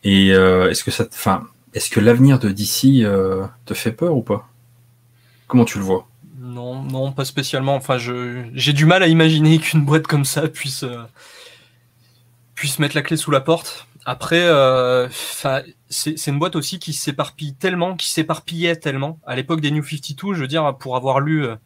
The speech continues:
Speaker 2: énormément de trucs à cette époque-là, et, euh, en V O, en V F, euh, t'as vraiment à boire et à manger, en fait.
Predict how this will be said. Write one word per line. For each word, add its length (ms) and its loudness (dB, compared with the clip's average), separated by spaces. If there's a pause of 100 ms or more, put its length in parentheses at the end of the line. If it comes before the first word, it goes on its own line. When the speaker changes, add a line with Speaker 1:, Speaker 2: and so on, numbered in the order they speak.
(520)
Speaker 2:
énormément 680 -2
de 120 2
trucs 260 -6
à 40 -2
cette 160 -2
époque-là, 600 0
et, 140 -8
euh, 320 2
en 100 0
V 220 -2
O, 160 0
en 100 0
V 260 -2
F, 120 -12
euh, 100 -6 (800)
t'as 160 4
vraiment 300 4
à 40 4
boire 200 4
et 40 4
à 60 4
manger, 280 0
en 100 -4
fait. 180 -12